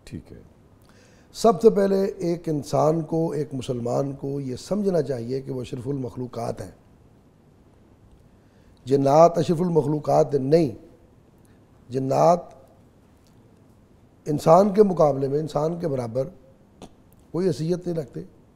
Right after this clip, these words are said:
Speaker 2: इसलिए कि इंसान को रब्बे जुल जलाल ने अशरफुल मखलूक़ात बनाया, अपने हाथों से बनाया और फिर अपने हाथों से बना के इंसान में अपनी रूह फूंकी। होता ये है कि जब इंसान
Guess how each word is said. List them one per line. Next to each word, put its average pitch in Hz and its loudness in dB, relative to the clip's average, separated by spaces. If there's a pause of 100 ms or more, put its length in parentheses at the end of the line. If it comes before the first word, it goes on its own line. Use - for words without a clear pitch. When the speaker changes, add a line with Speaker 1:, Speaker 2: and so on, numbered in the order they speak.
(480)
Speaker 2:
इसलिए 196 2
कि 196 0
इंसान 175 0
को 185 -4
रब्बे 160 0
जुल 156 -2
जलाल 131 -2
ने 147 2 (600)
अशरफुल 156 -2
मखलूक़ात 139 0
बनाया, 160 2 (180)
अपने 156 -2 (140)
हाथों 135 -2
से 170 0
बनाया 170 0 (540)
और 190 4
फिर 196 6
अपने 185 4
हाथों 170 8
से 185 -2
बना 139 -2
के 156 -6
इंसान 135 -4
में 131 -6
अपनी 120 -10
रूह 113 -8
फूंकी। - -16 (600)
होता 147 4
ये 135 4
है 104 -10 (1500)
कि 151 -2
जब 175 6
इंसान 165 2